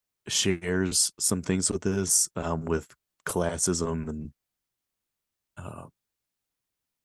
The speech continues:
someone yearning for someone who's considered, like, untouchable, unreachable. But, um, yeah, we'll talk about more of that next week.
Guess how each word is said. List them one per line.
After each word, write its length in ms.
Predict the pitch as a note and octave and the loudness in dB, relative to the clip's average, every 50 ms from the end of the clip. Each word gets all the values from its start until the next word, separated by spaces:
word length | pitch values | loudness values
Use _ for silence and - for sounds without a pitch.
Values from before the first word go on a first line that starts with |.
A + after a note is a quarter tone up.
| _ _ _ _ _ _ _ _ _ _ _ _ _ | _ _ _ _ _ _ _ _ _ _ _ _ _
someone 500 | - - - G2+ E2+ E2+ E2 E2 D#2 E2+ - | 4 6 6 6 6 4 4 4 2 2 0
yearning 640 | - F#2+ E2 E2 E2 D#2 D#2+ D#2+ D#2+ E2 D#2+ E2 E2 | -2 -4 -2 0 2 2 4 4 4 4 2 2 0
for 160 | D#2 - E2 | 0 0 0
someone 440 | - - - D#2+ E2+ D#2+ D#2 D#2 D#2 | 2 4 4 4 2 2 0 0 0
who's 300 | E2 E2 D#2+ D#2 - - - _ _ | 0 0 2 2 2 0 0 _ _
considered, 540 | - E2+ D2+ - - E2 D2 D#2+ D#2+ D2 - | -6 -4 -2 0 0 0 0 0 -2 -2 -2
like, 160 | - D2+ D2+ - - _ _ _ _ _ _ _ _ _ _ _ _ _ _ _ _ _ _ _ _ _ _ _ - | -4 -4 -4 -6 -10 _ _ _ _ _ _ _ _ _ _ _ _ _ _ _ _ _ _ _ _ _ _ _ -2
untouchable, 880 | F#2 E2+ E2 D#2+ - - F2 - - F2 D#2 E2 E2 E2+ E2 D#2+ - - _ _ _ _ _ _ _ _ _ _ _ _ _ _ _ _ _ | 0 0 0 0 0 0 0 0 0 0 0 2 2 2 2 0 -2 -8 _ _ _ _ _ _ _ _ _ _ _ _ _ _ _ _ _
unreachable. 800 | F2+ F2 E2 D#2+ D#2 E2+ E2+ - - E2+ E2+ E2 E2 D#2+ - - _ _ _ _ _ _ _ _ _ _ _ _ _ _ _ | -2 -2 0 0 -2 -2 -2 -2 -2 -2 -2 -2 -4 -4 -8 -12 _ _ _ _ _ _ _ _ _ _ _ _ _ _ _
But, 520 | - - - D#2 D2 D2+ - - - - - - | -12 -10 -8 -6 -6 -6 -6 -4 -4 -4 -4 -4
um, 340 | - - - - E2+ E2+ - _ | -8 -8 -8 -8 -10 -12 -8 _
yeah, 120 | - F#2 F2 | 2 4 4
we'll 120 | F2+ G2 | 6 4
talk 240 | F#2+ - G#2+ A2 - | 4 4 0 -2 -2
about 320 | - - G#1 - - - | -4 -6 -6 -6 -6 -2
more 140 | - F2 F2 | 2 2 4
of 80 | E2+ E2 | 4 4
that 240 | E2 E2+ F2 - - _ _ _ _ _ _ _ _ _ - | 4 2 2 0 -2 _ _ _ _ _ _ _ _ _ -8
next 460 | D#2+ E2 F#2 G2+ G#2 - - - - | -2 0 0 2 2 0 -2 -2 -4
week. 280 | E2+ D#2 D2+ D2+ - | -4 -4 -4 -6 -10